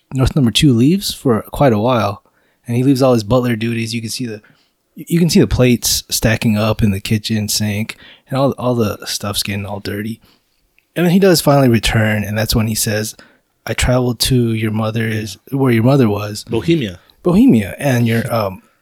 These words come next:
Speaker 1: your mother really never left you. She was always around. She, she was watching you. It's just she found out that you were, you hated her, and she wanted to stay away, c-, knowing how much you hated her. And, uh, Sir Duncan
Speaker 2: Yeah, like, she paid for the operation.
Speaker 1: Right.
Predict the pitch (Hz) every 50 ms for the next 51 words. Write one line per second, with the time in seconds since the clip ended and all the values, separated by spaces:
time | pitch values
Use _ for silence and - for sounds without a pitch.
0 | _ _ - 143 147 160 180 196 196 196 175 143 - 143 160 180 185 180 170 175
1 | 170 170 165 156 156 190 240 - - - 104 107 - - 139 143 143 131 123 131
2 | 151 151 151 127 123 123 123 170 165 117 107 98 - - - - - 120 127 127
3 | - - - - 147 139 139 127 131 139 151 147 - 127 113 107 104 101 107 104
4 | - - 110 110 - - - 117 113 - - - 127 123 - - 139 143 147 139
5 | 127 123 120 113 - 117 98 95 101 110 113 110 104 101 - _ _ _ - 123
6 | 107 - - 135 151 135 107 101 - 107 104 110 - - - - _ - - -
7 | - 113 107 117 120 120 110 101 - - 101 104 101 104 110 117 113 107 107 107
8 | - - _ - - - - - 117 113 110 113 - - 110 104 101 104 - -
9 | 104 92 - 110 113 107 107 104 110 113 110 - - - - _ _ _ _ _
10 | _ _ _ _ - 147 151 156 165 165 165 156 - - 165 135 139 135 127 -
11 | - 107 110 110 107 - - _ _ _ _ - 107 92 - 110 - - 127 -
12 | - - 147 143 143 - - 135 117 117 101 104 104 - 107 101 101 101 - -
13 | - 151 143 120 101 101 - 85